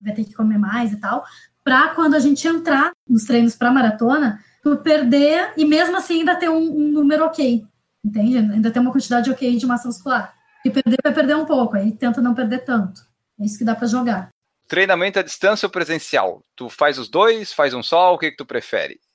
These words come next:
Speaker 1: Eu faço os dois. Atualmente eu tenho muito mais corredores online do que presencial. Presencial, na verdade, eu tenho mais de, de personal trainer. Depende muito da pessoa. Tem gente que se dá bem com os dois, tem gente que só se dá bem com presencial, e tem gente que se dá bem com online exatamente porque tá numa assessoria, por exemplo,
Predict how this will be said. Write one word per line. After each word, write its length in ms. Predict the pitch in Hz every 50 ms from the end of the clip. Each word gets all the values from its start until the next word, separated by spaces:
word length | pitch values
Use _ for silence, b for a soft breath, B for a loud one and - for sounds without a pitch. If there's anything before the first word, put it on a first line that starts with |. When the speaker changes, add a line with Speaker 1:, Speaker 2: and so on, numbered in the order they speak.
| _ _ _ _ -
Speaker 1:
Eu 80 | 269
faço 240 | 269 311 302 294 -
os 80 | 269 214
dois. 600 | 202 208 208 214 311 359 - - - - - - _ _ _ _
Atualmente 560 | - 226 226 - 277 262 247 240 240 240 -
eu 60 | 262
tenho 140 | 269 262 262
muito 340 | 247 262 269 294 302 320 330
mais 240 | 294 269 254 262 -
corredores 560 | 269 254 254 208 220 226 220 208 220 208 220
online 520 | 214 214 220 208 202 208 214 240 262 285
do 100 | 226 233
que 100 | 220 226
presencial. 600 | 208 208 214 214 208 214 214 - - 220 - 202
Presencial, 400 | 220 262 254 240 247 - 311 311
na 100 | 320 339
verdade, 280 | 302 311 254 285 285 294
eu 60 | 294
tenho 180 | - 294 277 269
mais 260 | 254 240 254 269 262
de, 140 | 262 262 220
de 240 | 208 - - 214 208 - _ _ _ -
personal 400 | - 233 226 - - 226 220 220
trainer. 300 | 220 208 196 185 185 185 - - _ _ _ -
Depende 420 | 226 285 285 294 311 311 285 302
muito 300 | 302 277 302 311 285 -
da 140 | 254 294 302
pessoa. 600 | 302 - 330 - - - - 262 233 220 208 208
Tem 200 | 208 233 233 226
gente 280 | 226 247 240 240 226 -
que 60 | 302
se 100 | 277 -
dá 120 | 226 254
bem 160 | 214 233 240 226
com 120 | 269 254
os 120 | 247 220
dois, 600 | 202 208 208 226 262 320 339 - - - - - b b b b _ _ -
tem 100 | 269 247
gente 180 | 254 254 -
que 60 | - -
só 200 | - - 277 294
se 120 | - 277
dá 80 | 254 240
bem 160 | 226 254 262
com 120 | - 277
presencial, 840 | 233 247 233 220 240 233 233 - - 226 196 190 202 240 277 285 -
e 80 | - 269
tem 120 | - 269
gente 140 | 262 269 -
que 60 | -
se 60 | - -
dá 100 | 262 226
bem 140 | 240 269
com 120 | 262 - 294
online 380 | 262 254 240 233 240 262 277
exatamente 680 | 277 233 262 262 262 262 330 311 277 269 269 269 262 -
porque 140 | - - 285
tá 200 | - 269 254 262
numa 120 | 277 269
assessoria, 640 | 277 - - 262 - 285 254 220 220 233 247 269 302
por 140 | 302 - 233
exemplo, 500 | 214 208 196 208 208 247 277 - 381 -